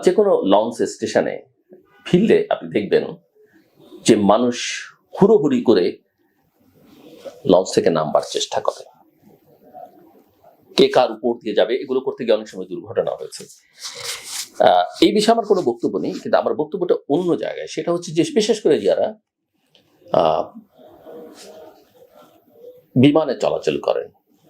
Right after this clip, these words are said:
দেশে বিদেশে যাতায়াত করেন, আহ, ফ্লাইটে করে, তারা দেখবেন ঢাকা এয়ারপোর্টে যে কোনো বিমান নামলে, আসলে,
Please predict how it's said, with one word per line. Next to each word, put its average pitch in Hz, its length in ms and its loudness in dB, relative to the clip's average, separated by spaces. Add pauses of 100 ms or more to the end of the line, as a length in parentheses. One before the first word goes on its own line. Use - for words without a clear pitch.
(1160)
দেশে 120 200 6
বিদেশে 101 340 2
যাতায়াত 80 380 2
করেন, 240 340 0 (920)
আহ, - 280 0 (840)
ফ্লাইটে - 320 2
করে, - 280 0 (460)
তারা - 280 0 (1400)
দেখবেন 214 220 4
ঢাকা - 300 2
এয়ারপোর্টে 208 400 0
যে 214 200 -10
কোনো 240 220 0
বিমান 113 360 -4
নামলে, 85 380 -10
আসলে, - 420 -4